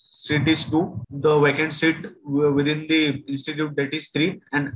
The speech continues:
at the lateral entry, the number of seats are six, and this is how the seat is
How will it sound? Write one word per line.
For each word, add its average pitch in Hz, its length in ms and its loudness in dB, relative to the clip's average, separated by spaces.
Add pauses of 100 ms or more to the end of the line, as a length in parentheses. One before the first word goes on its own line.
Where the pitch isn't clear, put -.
(120)
at 139 160 -2
the 156 80 4
lateral 147 420 2
entry, 151 360 0
the 143 100 -2
number 139 220 -2
of 143 60 -8
seats 143 280 -2
are 147 100 -2
six, 175 380 -6 (200)
and 139 180 -2
this 143 100 -2
is 147 140 -4
how 151 280 2 (300)
the 147 100 2
seat 143 260 0
is 156 440 -2